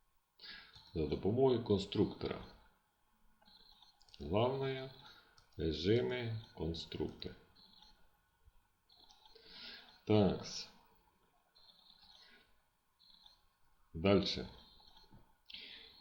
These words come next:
Е, вибирайте в поле зі с-, под-, е, зі с-, значить, е,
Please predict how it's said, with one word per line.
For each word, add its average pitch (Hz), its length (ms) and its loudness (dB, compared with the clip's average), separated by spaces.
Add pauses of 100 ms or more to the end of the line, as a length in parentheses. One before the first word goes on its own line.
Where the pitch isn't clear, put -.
Е, 90 60 -2 (580)
вибирайте 107 520 8
в 90 140 2 (120)
поле 104 500 10 (120)
зі 90 200 2
с-, - 280 -4
под-, - 280 -4 (320)
е, 95 40 -12 (1200)
зі 80 180 -2
с-, - 160 -8 (360)
значить, - 640 -6 (1500)
е, 80 680 -2